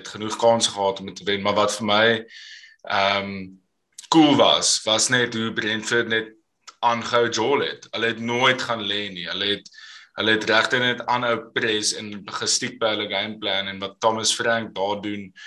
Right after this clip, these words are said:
dink ek moet ons, moet ons dop hou deur die loop van die seisoen, want ek dink hulle gaan vir ons baie, ek meen, hulle het vir Arsenal gewen die eerste game van die seisoen, het hulle nou drie drie draw teen Liverpool. Ek dink hulle gaan vir baie entertainment sorg.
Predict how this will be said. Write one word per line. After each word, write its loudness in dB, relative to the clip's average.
dink 0
ek 2
moet 2
ons, 2
moet -8
ons 2
dop 2
hou 2
deur -4
die 0
loop 4
van -2
die -2
seisoen, 2
want -8
ek -4
dink -4
hulle 2
gaan 0
vir -8
ons -6
baie, 4
ek -4
meen, -4
hulle 0
het 0
vir -2
Arsenal 0
gewen -10
die -4
eerste 0
game -2
van -14
die -10
seisoen, -2
het -10
hulle 0
nou 4
drie 2
drie 0
draw 0
teen -2
Liverpool. -2
Ek 0
dink -4
hulle 0
gaan -2
vir -8
baie 6
entertainment 0
sorg. -6